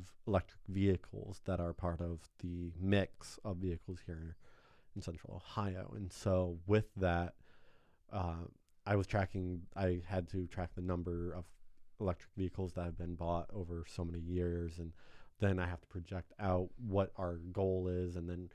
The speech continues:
wha-, right when I was trying to decide that, I hear of the administration's goal to have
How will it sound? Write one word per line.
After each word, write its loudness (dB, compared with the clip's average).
wha-, 6
right 8
when 8
I 6
was 2
trying 4
to 6
decide -2
that, 8
I 2
hear 4
of 0
the -2
administration's -2
goal 4
to -4
have -2